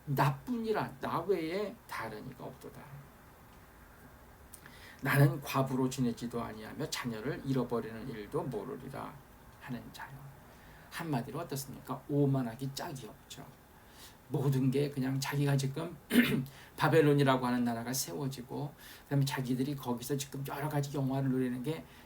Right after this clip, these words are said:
다 자기가 한 것이라 이렇게 생각한다고 하는 것이죠. 근데 그렇지 않죠. 어, 저희가 오늘날도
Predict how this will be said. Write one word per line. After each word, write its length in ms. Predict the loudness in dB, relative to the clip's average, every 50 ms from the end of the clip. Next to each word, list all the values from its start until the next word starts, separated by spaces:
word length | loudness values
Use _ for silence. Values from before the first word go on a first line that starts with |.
| -12 -6
다 300 | -4 -2 -2 -2 -2 -2
자기가 400 | -2 -4 -4 -4 -6 -2 -2 -2
한 220 | 0 0 0 -2
것이라 280 | -2 -4 -8 -8 -6 -8
이렇게 140 | -6 -4
생각한다고 600 | -6 -4 -2 -2 -4 -4 -6 -10 -10 -10 -10 -10 -12
하는 160 | -12 -12 -14
것이죠. 420 | -14 -14 -14 -16 -16 -14 -14 -14 -14 -14 -16 -20 -20 -20 -20 -18 -16 -16 -16 -16 -10
근데 160 | -10 -8 -8
그렇지 380 | -6 -8 -8 -8 -8 -10 -8 -8
않죠. 380 | -8 -8 -8 -12 -14 -14 -14 -14 -12 -12 -12 -12 -12 -14 -16 -20 -20 -20 -20 -20 -20 -20 -20 -16
어, 420 | -14 -12 -10 -10 -10 -10 -10 -10 -12 -14 -16 -20 -20 -20 -20 -20 -20 -20 -20 -20 -20 -20 -16 -8
저희가 240 | -2 -2 0 0 0
오늘날도 760 | -2 0 2 4 4 4 2 0 -2 -2 -2 -2 -2 -2